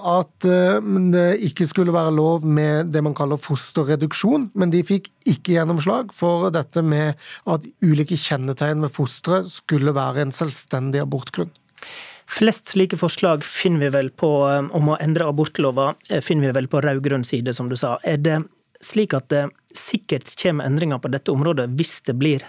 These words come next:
Speaker 2: regjeringsskifte?
Speaker 1: Ikke nødvendigvis. Det er Senterpartiet som jo ofte kan spille en slags rolle som, eh, Kristelig Folkeparti på rød-grønn side. Så vi må først vite om, eh, Senterpartiet sier ja eller nei på sitt landsmøte, og så må vi selvfølgelig også vite hvor sterkt Senterpartiet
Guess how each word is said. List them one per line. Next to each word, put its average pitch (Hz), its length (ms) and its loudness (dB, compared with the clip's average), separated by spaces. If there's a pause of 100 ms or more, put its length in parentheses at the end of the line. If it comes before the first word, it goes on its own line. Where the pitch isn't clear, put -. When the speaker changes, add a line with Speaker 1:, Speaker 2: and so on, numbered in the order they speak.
(120)
Speaker 2:
regjeringsskifte? 131 560 -2 (720)
Speaker 1:
Ikke 214 180 4
nødvendigvis. 202 640 2
Det 202 100 2
er 202 160 2
Senterpartiet 190 920 -2
som 185 160 2
jo 190 260 4
ofte 165 260 -2
kan 180 200 0
spille 170 260 0
en 170 60 2
slags 160 260 -2
rolle 160 320 2
som, 165 320 2
eh, 165 120 0
Kristelig 156 340 -4
Folkeparti 151 420 -2
på 160 420 0
rød-grønn 151 640 0
side. 156 560 0 (300)
Så 180 140 0
vi 180 80 6
må 180 160 2
først - 420 -4
vite 151 380 0
om, 156 440 2
eh, 151 180 0
Senterpartiet 143 600 -2
sier 147 260 0
ja 143 320 0
eller 135 200 2
nei 135 240 0
på 156 140 -4
sitt 151 180 -2
landsmøte, 147 560 -2
og 269 180 0
så 175 180 0
må 175 160 0
vi 165 60 0
selvfølgelig 151 400 0
også 160 160 -2
vite 143 320 0
hvor 139 220 0
sterkt - 480 -6
Senterpartiet 143 760 -2